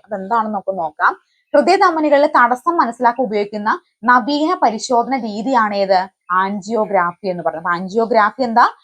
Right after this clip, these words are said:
ഹൃദയധമനികളിലെ തടസ്സം മനസ്സിലാക്കാനായിട്ട് ഉപയോഗിക്കുന്ന ഒരു നവീന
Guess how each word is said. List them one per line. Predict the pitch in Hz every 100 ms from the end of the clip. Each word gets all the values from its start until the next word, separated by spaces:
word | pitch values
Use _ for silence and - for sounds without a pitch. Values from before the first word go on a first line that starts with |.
| _ -
ഹൃദയധമനികളിലെ | 214 202 220 220 214 214 226 220 269 494 _ - 226
തടസ്സം | 208 214 427 330
മനസ്സിലാക്കാനായിട്ട് | 254 220 233 214 220 226 220 214 208
ഉപയോഗിക്കുന്ന | 233 214 208 208 208 - 226 247 453 - -
ഒരു | 269 269
നവീന | 254 214 220 247 254